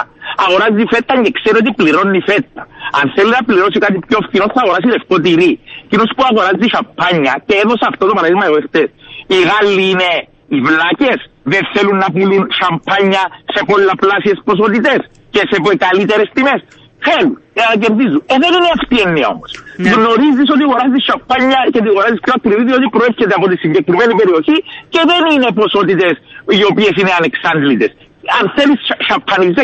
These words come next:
Speaker 1: κρασί, θα αγοράζεις σαμπανιζέ κρασί όμως, δεν θα
Speaker 2: Άρα,
Speaker 1: αγοράζεις σαμπάνια.
Speaker 2: ναι, ωραία. Ε, είναι, είστε ξεκάθαροι.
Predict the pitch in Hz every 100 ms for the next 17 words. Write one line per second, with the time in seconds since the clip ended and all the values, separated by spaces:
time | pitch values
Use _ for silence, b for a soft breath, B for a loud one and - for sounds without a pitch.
0 | 247 214 175 330 339 B - 320 254 247
1 | 294 294 320 302 269 240 302 285 339 330
2 | 190 240 254 262 254 220 175 - 151 202
3 | 202 170 208 214 208 185 151 - 202 208
4 | 196 196 185 233 240 233 - - 285 -
5 | 254 226 226 226 247